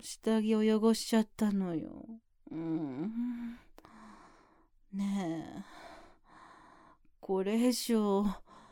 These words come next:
下着汚しちゃったらダメよね。どうしたらいいと思う？教えて。社長に教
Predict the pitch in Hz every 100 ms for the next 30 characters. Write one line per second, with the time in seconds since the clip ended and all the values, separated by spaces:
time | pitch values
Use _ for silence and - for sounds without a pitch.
0 | - _ - - - 190 208 226 226 214
1 | 220 226 - 254 240 - 254 233 214 214
2 | 220 247 240 233 233 247 269 269 262 240
3 | 226 262 - - - - - - 277 311
4 | 311 285 247 247 240 233 208 208 208 214
5 | 196 190 233 349 480 - - - _ _
6 | - _ _ _ _ _ _ _ 180 160
7 | 160 - 196 170 190 190 - - 214 247
8 | 320 - - - - - _ _ _ -
9 | - - - - - 220 220 - 233 226
10 | 226 220